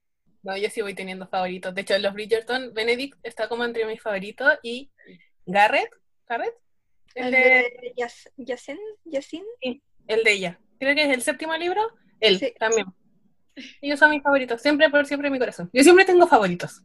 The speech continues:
Speaker 1: en todo.
Speaker 2: Puedo elegir un favorito de ahí. Tengo como el libro favorito, pero en esa saga no tengo un protagonista favorito.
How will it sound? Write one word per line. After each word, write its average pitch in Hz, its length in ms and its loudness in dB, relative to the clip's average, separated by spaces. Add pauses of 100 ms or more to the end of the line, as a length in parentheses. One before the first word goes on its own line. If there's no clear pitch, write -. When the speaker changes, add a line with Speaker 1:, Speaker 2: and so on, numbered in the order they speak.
Speaker 1:
en 247 140 0
todo. 175 340 -2 (260)
Speaker 2:
Puedo 359 160 -4
elegir 247 400 -6
un 277 60 -8
favorito 277 460 -2
de 277 100 -2
ahí. 285 380 -6
Tengo 269 260 -8
como 262 180 -8
el 247 160 -8
libro 311 300 -6
favorito, 320 500 -8
pero 269 440 0
en 240 340 0
esa 285 220 -8
saga 339 260 -6
no 302 160 -8
tengo 294 220 -6
un 330 100 -10
protagonista 311 640 -8
favorito. 269 480 -8